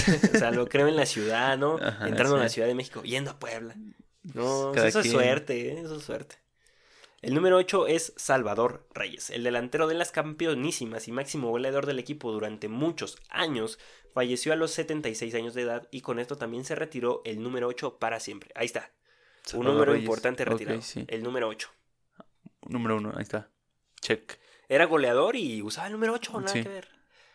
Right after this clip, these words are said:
Speaker 1: Pero era porque antes la numeración iba así, o sea, conforme se iban acomodando. Por eso el portero es el uno, porque es como se iban acomodando los números, este, se iban arma-, se iba armando la alineación.
Speaker 2: Ujú.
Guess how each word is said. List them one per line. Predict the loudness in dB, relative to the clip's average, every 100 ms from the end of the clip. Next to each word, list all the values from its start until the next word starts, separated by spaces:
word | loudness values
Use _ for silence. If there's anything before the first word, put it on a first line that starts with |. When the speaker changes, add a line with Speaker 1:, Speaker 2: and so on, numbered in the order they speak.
| _
Speaker 1:
Pero | -4 2
era | 2
porque | 2 -2 -2
antes | -2 -4
la | -4
numeración | -2 -4 -4 -4 -6 -6 -4
iba | -4
así, | -4 -6 -8
o |
sea, | -6 -6 -4
conforme | -6 -4 -4 -4 -6
se | -6
iban | -4 -2
acomodando. | -4 -6 -8 -2
Por | -2
eso | -2
el |
portero | -4 -2 -2
es | -2
el | -8
uno, | -10 _ _ _ -18
porque | -10 -6
es | -4
como | -4 -2 -4
se | -4 -2
iban | -2 -2
acomodando | -6 -2 -2 -2
los | -4
números, | -4 -2 -4 -8 _ _ _
este, | -14 -14 -12
se | -10 -6
iban | -4 -4
arma-, | -4 -6 -10 -12
se | -14 -8 -4
iba | -4
armando | -4 -6 -8
la |
alineación. | -6 -6 -6 -8 -6
Speaker 2:
Ujú. | -8 -8 -10